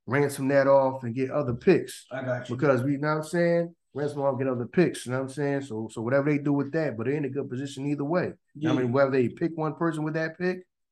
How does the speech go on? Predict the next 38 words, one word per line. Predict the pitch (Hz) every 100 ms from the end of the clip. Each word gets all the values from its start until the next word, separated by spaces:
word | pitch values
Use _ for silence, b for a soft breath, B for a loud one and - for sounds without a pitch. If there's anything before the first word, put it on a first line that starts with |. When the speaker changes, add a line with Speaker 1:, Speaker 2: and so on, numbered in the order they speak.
| _ -
Speaker 1:
a |
top, | - 156 143 -
top | 170 160 143
dude | 175
with | 165 160
that | 170 170 -
pick, | 185 185 _ _ _ -
or, | 143 151 151 147 147 - _
know | 113 143
what |
I | 151
mean? | 151 160 165
Somebody | 160 147 143
else | 151 151
want | 156 147
that, | 151
they | 143 143
trade | - 156 151
that | 151
away | 147 147 151
and | 143
get | 147
more | 143 170 156
picks, | 165 135 127
know | 139
what |
I | 143
Speaker 2:
Yeah. |
Speaker 1:
mean? | 147
So | 143 131
you | 135
start | 143 135 120
doing | 143 143
th-, | 139 139
whatever | 143 147
they | 143
got | 135 143
else | 139